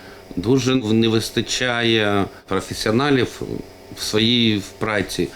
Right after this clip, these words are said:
Тобто це трактористи, екскаваторщики, водії. Тобто, е, якщо жінок вистачає, то, то от іменно от нужних кадрів не вистачає іменно мужчин. По,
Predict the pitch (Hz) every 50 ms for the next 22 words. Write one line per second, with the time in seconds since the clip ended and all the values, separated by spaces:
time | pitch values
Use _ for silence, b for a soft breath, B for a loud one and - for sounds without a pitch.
0 | B B B B B B - - 110 107 101 - - - 113 110 110 107 107 104
1 | 98 - 101 104 101 - - 120 117 123 147 151 151 - - 117 110 98 87 95
2 | - - - 104 107 110 131 147 143 - 123 113 - - - 98 - - 98 92
3 | 90 90 90 87 82 82 101 104 98 104 107 117 135 143 143 143 139 131 - -
4 | - - - - - - - - - 110 110 110 107 - - - - - 107 104
5 | 101 101 98 104 110 107 - - 104 104 104 104 101 101 98 95 92 90 87 110
6 | 117 110 107 - - 104 101 - - 110 - - 139 147 156 147 131 113 98 -
7 | 104 98 92 90 - - - - - - - - 95 92 87 90 92 90 90 87
8 | 85 82 82 - - 90 - - 98 95 101 104 101 98 95 90 90 92 90 90
9 | 87 - - - - - - - - - 98 104 110 107 - 113 107 - - 117
10 | 127 120 107 98 98 - 101 92 - - 98 - - 113 110 107 107 98 98 92
11 | 92 92 92 92 90 - - - 76 69 - - - - - - - - - _
12 | - - - 95 98 92 95 95 95 95 95 95 92 90 90 85